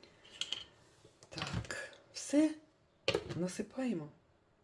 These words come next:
На сніданок, е, каша кіноа. Тільки приготувала шматочок риби вчорашній. Ось цей салат. І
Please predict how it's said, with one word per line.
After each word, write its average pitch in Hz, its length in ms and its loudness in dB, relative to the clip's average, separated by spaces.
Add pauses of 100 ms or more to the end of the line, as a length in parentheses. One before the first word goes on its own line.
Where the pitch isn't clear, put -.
(3000)
На 165 100 6
сніданок, 160 640 4
е, 135 340 -6
каша 151 440 2
кіноа. 139 640 2 (800)
Тільки 180 380 -2
приготувала 170 760 2 (140)
шматочок 175 640 0
риби 139 460 0 (840)
вчорашній. 190 720 0 (560)
Ось 170 160 0
цей 135 340 2
салат. 202 540 4 (3000)
І 233 260 6